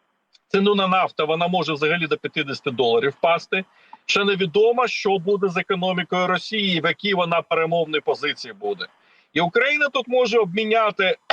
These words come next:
<clears throat> можливість зробити велику проблему для, м, західного світу у вигляді хаосу в Росії на вирішення маленької проблеми, е, в їхніх очах. Кордони дев'яносто першого року,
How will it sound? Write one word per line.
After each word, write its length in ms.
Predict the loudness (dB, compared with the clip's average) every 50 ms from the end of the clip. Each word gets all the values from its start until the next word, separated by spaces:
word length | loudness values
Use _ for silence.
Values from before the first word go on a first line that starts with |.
| 0 0 -2 -2
<clears throat> 360 | -8 _ _ _ _ _ _
можливість 520 | -4 -2 -2 0 0 0 0 0 0 -2 -2
зробити 480 | 0 0 0 2 2 0 0 0 -2
велику 460 | -2 0 0 0 0 -2 -2 -4 -6 -4
проблему 760 | 0 -2 -2 0 0 0 2 2 2 2 0 0 0 0 -2
для, 540 | -2 -2 0 2 2 4 4 4 4 2 0
м, 360 | -2 -8 -16 -16 -16 -10 -8 -4
західного 640 | 0 0 0 0 -2 -6 -8 -2 0 2 2 2
світу 380 | 0 -6 -10 -10 -10 -8 -8 -10
у 20 |
вигляді 600 | -8 -8 -8 -4 -4 -4 -4 -2 -2 0 0 0 0 _ _ _ _ _ _ -4
хаосу 640 | -4 0 2 2 4 4 2 2 0 -2 0 0
в 40 | 2
Росії 560 | 2 0 -2 -4 -4 -2 -2 0 -2 -2 -4 -6 _ _ _ _ _
на 140 | -2 -2 0
вирішення 580 | 0 0 0 0 0 0 -2 -4 -2 -2 -2
маленької 640 | 0 0 2 2 4 2 2 0 -2 -4 -4 -4 -2
проблеми, 720 | 0 0 0 0 0 0 0 0 0 0 0 -2 -2 -2 -4 _ _ _ _ _ 0
е, 320 | 2 2 4 2 2 0 -2 0
в 60 | -2 -2
їхніх 340 | -2 -4 -8 -10 -6 -4
очах. 420 | -2 -2 0 2 2 4 4 2 0 _ _ _
Кордони 520 | 2 2 2 4 2 2 2 4 2 0
дев'яносто 460 | 0 0 0 2 2 0 0 -2 -6 -2
першого 520 | 0 0 0 0 -2 0 2 4 4 4
року, 460 | 4 4 2 2 2 2 0 0 0